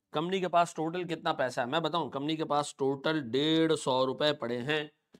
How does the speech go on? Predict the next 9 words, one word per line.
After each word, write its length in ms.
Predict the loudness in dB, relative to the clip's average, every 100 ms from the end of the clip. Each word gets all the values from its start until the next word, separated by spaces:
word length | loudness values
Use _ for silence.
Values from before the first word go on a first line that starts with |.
| _ -14
कंपनी 240 | -8 -6
के 60 | -2
पास 240 | -2 -2
टोटल 320 | -4 -4 -4 -4
डेढ़ 360 | -4 -2 -4
सौ 240 | -4 -4 -4
रुपए 280 | -4 -6
पड़े 260 | -4 -6 -6
हैं। 260 | -4 -4 -4